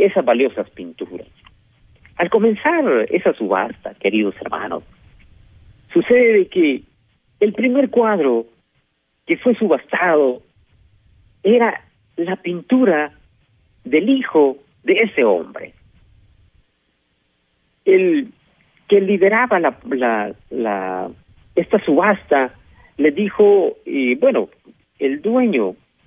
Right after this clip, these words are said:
de las pinturas, en su testamento dijo que la primer pintura a subastar es el cuadro de su hijo. Y todos se quedaron, eh,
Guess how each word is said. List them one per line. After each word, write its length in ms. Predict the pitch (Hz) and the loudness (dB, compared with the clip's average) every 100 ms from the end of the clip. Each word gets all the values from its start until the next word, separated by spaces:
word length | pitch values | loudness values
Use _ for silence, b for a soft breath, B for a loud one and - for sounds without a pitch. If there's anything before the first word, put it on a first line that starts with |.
| _ | _
de 100 | 120 | 0
las 140 | 156 190 | 0 0
pinturas, 640 | - 113 101 127 113 101 101 - - | -6 -8 0 2 2 0 -4 -14 -4
en 160 | 147 127 | -2 -2
su 80 | 175 | -2
testamento 680 | 165 - 170 262 269 233 | -2 0 0 2 4 2
dijo 520 | 226 254 - 208 202 - _ _ _ _ _ _ _ _ _ _ _ _ - | 2 0 4 2 2 -6 _ _ _ _ _ _ _ _ _ _ _ _ -2
que 300 | 196 190 - - | 2 2 -2 -2
la 260 | 180 185 - | 0 0 -2
primer 500 | 208 240 392 381 381 _ _ _ _ | -4 0 2 2 -2 _ _ _ _
pintura 600 | - 226 208 294 254 170 | -2 0 2 4 4 4
a 100 | 143 | 0
subastar 720 | - 131 123 - 233 214 180 170 _ _ _ _ _ _ _ - | 2 0 0 0 2 2 -2 -10 _ _ _ _ _ _ _ -2
es 260 | 180 202 202 - | 2 4 2 -2
el 280 | 143 117 - | -2 -2 -4
cuadro 640 | 120 123 123 113 113 - _ _ - | -2 0 0 -2 -4 -8 _ _ -4
de 220 | 120 113 | -4 -4
su 140 | 110 104 | -8 -8
hijo. 400 | 92 - - - _ - b b - | -8 -10 -14 -14 _ -20 b b -6
Y 120 | 196 | 0
todos 320 | 370 415 - | 4 4 4
se 140 | - 104 | 0 2
quedaron, 640 | 117 139 123 101 90 80 - - _ - | 4 4 0 -6 -10 -16 -20 -20 _ -8
eh, 460 | 107 98 90 - | -6 -4 -6 -8